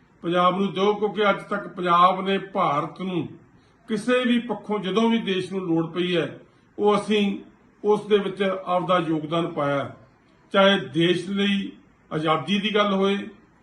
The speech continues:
ਚਾਹੇ ਦੇਸ਼ ਆਜ਼ਾਦ ਹੋਣ ਤੋਂ ਬਾਅਦ ਦੇਸ਼ ਨੂੰ ਪੈਰਾਂ ਸਿਰ ਕਰਨ ਦੀ ਗੱਲ ਹੋਏ, ਚਾਹੇ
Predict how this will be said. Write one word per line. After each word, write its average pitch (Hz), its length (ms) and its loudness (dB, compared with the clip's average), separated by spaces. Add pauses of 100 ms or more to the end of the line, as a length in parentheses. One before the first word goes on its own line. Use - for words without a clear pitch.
(260)
ਚਾਹੇ 208 280 4
ਦੇਸ਼ 180 260 -2
ਆਜ਼ਾਦ 175 440 4
ਹੋਣ 175 320 -4
ਤੋਂ 190 200 -6
ਬਾਅਦ 170 400 4 (580)
ਦੇਸ਼ 185 300 -2
ਨੂੰ 196 140 -4
ਪੈਰਾਂ 180 320 0
ਸਿਰ 190 180 -4
ਕਰਨ 180 300 -2
ਦੀ 190 160 -4
ਗੱਲ 190 160 2
ਹੋਏ, 190 260 -2 (680)
ਚਾਹੇ 196 220 2